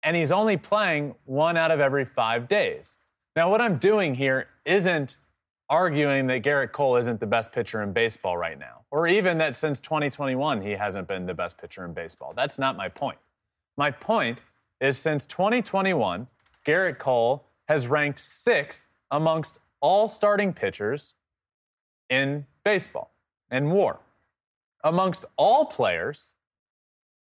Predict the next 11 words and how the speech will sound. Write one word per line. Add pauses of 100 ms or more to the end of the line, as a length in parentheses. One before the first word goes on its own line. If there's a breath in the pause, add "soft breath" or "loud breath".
(360)
twenty-sixth. (1160)
Twenty-sixth (140)
in
war (340)
amongst (240)
all
players. (580)
Now,
why
is
that?